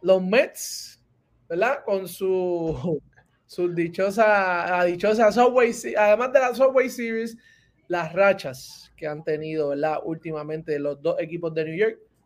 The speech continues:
y eso y muchas cosas más ahorita en, en Béisbol Entre Amigos. Eh, gracias por el apoyo a Béisbol Boricua, gracias por siempre, eh, apoyarnos, mandarnos sus comentarios. Denle follow,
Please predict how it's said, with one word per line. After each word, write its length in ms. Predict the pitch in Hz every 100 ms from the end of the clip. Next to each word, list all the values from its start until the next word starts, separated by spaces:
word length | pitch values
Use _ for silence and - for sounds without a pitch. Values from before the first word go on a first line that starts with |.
| _
y 180 | 170 165
eso 220 | 180 180
y 40 | 175
muchas 280 | 175 175
cosas 300 | 170 170 214
más 160 | 175 214
ahorita 460 | - 180 175 175 170
en, 220 | 165 170
en 480 | 160 156 151 147 143
Béisbol 340 | 147 147 170
Entre 200 | 175 170
Amigos. 360 | 160 214 220 233 _ _ _ -
Eh, 760 | 156 151 143 139 135 135 131
gracias 480 | 127 175 202 208 202
por 140 | 196 180
el 100 | 170
apoyo 500 | 170 185 180 180 165
a 220 | 151 147
Béisbol 380 | 147 143 151 151
Boricua, 520 | 151 175 175 160 - _ _ _ -
gracias 320 | 143 139 151
por 180 | 151 139
siempre, 640 | 147 151 151 143 139 131 143 135 131 131 127
eh, 60 | _ _
apoyarnos, 720 | 151 147 143 170 180 170 165 156
mandarnos 440 | 139 143 151 151
sus 120 | - -
comentarios. 640 | 147 143 139 190 175 170 _ _ _ _ _ -
Denle 340 | 185 233 226
follow, 560 | - 190 190 190 208